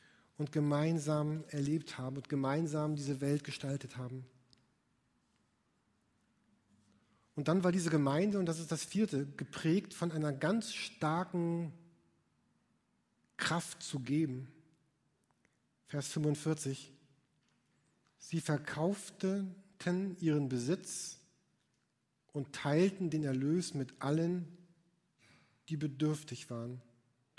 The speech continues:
Sie verkauften ihren Besitz und teilten den Erlös mit allen, die bedürftig waren. Und ich finde das so ein schönes Bild, dass sie sagen, da ist Not und wir verkaufen, was wir haben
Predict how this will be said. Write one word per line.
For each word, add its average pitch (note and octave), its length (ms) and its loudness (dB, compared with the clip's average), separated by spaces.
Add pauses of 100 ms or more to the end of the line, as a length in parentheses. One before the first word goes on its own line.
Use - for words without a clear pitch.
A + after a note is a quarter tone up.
(480)
Sie - 100 -20
verkauften D#3+ 680 -4
ihren C#3 200 0
Besitz C3+ 440 -4
und C3+ 180 -8
teilten E3 800 -2
den C#3 140 -4
Erlös C3+ 480 0
mit C3 240 -6
allen, D3 300 0
die C#3+ 80 -4
bedürftig C3+ 600 -4
waren. B2+ 260 -6 (2000)
Und D3 60 -8
ich C3+ 60 -6
finde E3+ 180 2
das - 80 -2
so F3 60 0
ein D3+ 120 4
schönes F3 360 2
Bild, F3+ 280 2
dass C#3 120 -2
sie D3+ 320 -2 (800)
sagen, D3+ 320 0
da D3 80 0
ist D#3 260 -4
Not E3+ 340 4
und C#3+ 160 -2
wir D3+ 160 0
verkaufen, F3 540 -4
was F#3 180 -4
wir D#3+ 140 0
haben D3 340 -2